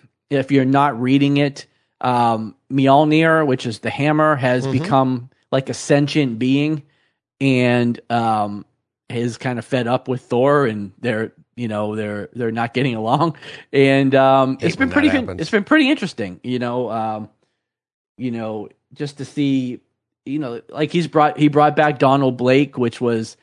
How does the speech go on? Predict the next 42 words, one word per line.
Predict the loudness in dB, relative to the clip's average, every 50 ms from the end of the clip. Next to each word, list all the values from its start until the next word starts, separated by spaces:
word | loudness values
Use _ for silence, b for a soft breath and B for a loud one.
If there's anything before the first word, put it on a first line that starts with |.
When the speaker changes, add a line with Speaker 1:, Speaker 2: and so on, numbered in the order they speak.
| _ _ -4
Speaker 1:
like, | -4 -2 0
the | 0 0 2 4
old | 6 6 8 8 8 6 4 4
alter | 4 4 4 4 2 0 -2
ego | 0 -2 0 2 4 4 4 4 4 2
of | 0 -2
Thor, | -2 2 4 6 6 6 6 4 2 0 -4 b b b b b
you | -2 -2
know, | -2 0
back | 2 2 2 2 0
in | -2 -4 -4
the, | -4 -6 -6 -8 _
you | -10 -10 -6
know, | -6 -2
we, | -2 -2 0
they've | 0 -2 -2 -2
kinda | -2 -2 0 0 0
done | 2 2 0 0
away | 2 2 2 2
with | 2 2 0 -4
that | -6 -6 -6 -8 -10 _
in, | -12 -12 -10 -10 -10 -12 -14 -16 _ _ _ _ _ _ _ _ _ -14
I | -10
don't | -10 -10 -8
know, | -8 -8
the | -6
last | -4 -4 -6 -6 -8 -8 -6
two | -6 -6
decades | -4 -4 -6 -6 -4 -6 -6 -6 -6 -8
or | -10
so | -8 -4 -2 0 0
worth | 0 -2 -6 -8 -10
of | -12 -8
Thor | -4 -2 -2 -2
comics. | -2 -4 -6 -8 -8 -8 -10 -12 -14 -12
But | -10 -10 -4 -2
back | 0 0 0 0
when | -4 -6
Thor | -2 0 2 2 2
first | 2 0 -2 -2 -4 -6
came | -8 -10 -10 -8 -4
out, | -4 -2 -2 -2 -4 -8 _